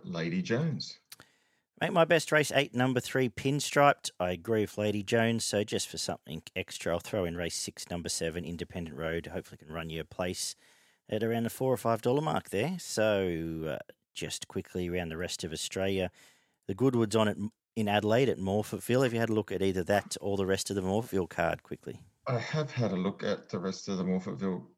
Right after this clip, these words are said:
Speaker 1: that and the rest of the Morphettville card. I
Speaker 2: I
Speaker 1: do
Speaker 2: can
Speaker 1: like
Speaker 2: probably
Speaker 1: race
Speaker 2: pick, uh, three of your tips you're gonna throw out here, but go for it.
Speaker 1: Race five, number nine, Foxy Frida.
Speaker 2: Yep, six, four and seven four.
Speaker 1: Race six, number four, Cat de Joey.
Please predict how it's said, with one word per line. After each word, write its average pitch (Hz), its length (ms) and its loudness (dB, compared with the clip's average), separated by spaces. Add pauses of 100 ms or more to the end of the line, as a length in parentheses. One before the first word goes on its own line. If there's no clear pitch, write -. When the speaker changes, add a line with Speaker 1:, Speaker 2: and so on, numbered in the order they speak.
(160)
Speaker 1:
that 98 260 -2
and 98 160 2
the 90 80 0
rest 90 260 -6
of 82 60 -10
the 85 60 -4
Morphettville 90 420 -4
card. 104 400 -4
I 98 60 0
Speaker 2:
I 101 40 2
Speaker 1:
do 113 80 2
Speaker 2:
can 113 100 2
Speaker 1:
like 101 60 2
Speaker 2:
probably 147 240 6
Speaker 1:
race 92 100 -2
Speaker 2:
pick, - 260 -2
uh, 98 320 6
three 107 320 0
of 90 80 0
your 90 80 -4
tips - 320 -8
you're - 60 -10
gonna 76 120 -6
throw - 160 -10
out 78 80 -8
here, 95 120 -6
but 85 100 -10
go 87 140 2
for - 100 -8
it. - 100 -8 (960)
Speaker 1:
Race 95 220 0
five, 113 280 4
number 101 220 2
nine, 101 260 4
Foxy 107 380 -4
Frida. 117 380 0
Speaker 2:
Yep, 120 160 0 (220)
six, - 280 -6
four 131 220 2
and 113 100 0
seven - 240 0
four. 147 240 -4 (1800)
Speaker 1:
Race 95 200 -6
six, - 320 -6
number 113 240 2
four, 104 460 -2
Cat - 260 -6
de 98 80 -10
Joey. 92 500 0